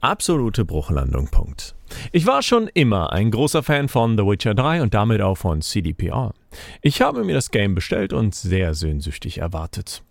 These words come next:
Ich habe es gestartet und nach der Charaktererstellung habe ich die hässliche Wahrheit hinter der ach so schönen Trailerfassade erblickt.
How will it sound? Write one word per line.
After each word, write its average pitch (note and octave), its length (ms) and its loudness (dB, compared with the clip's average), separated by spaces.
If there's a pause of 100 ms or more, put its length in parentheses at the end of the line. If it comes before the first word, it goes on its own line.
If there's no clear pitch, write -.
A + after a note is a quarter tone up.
(240)
Ich A#2+ 300 -4
habe B2 160 2
es - 80 -2
gestartet F3+ 580 0
und F3+ 200 0
nach E3+ 160 2
der E3 160 0
Charaktererstellung D3 960 2 (280)
habe A2+ 160 -2
ich F#2+ 80 -2
die E2+ 220 0
hässliche F#2 580 -2
Wahrheit D#2+ 440 -2
hinter F#2 200 -2
der E2 200 -4 (100)
ach G#2 200 -4
so B2 180 -4
schönen E2 360 -2
Trailerfassade E2 960 -6
erblickt. - 600 -8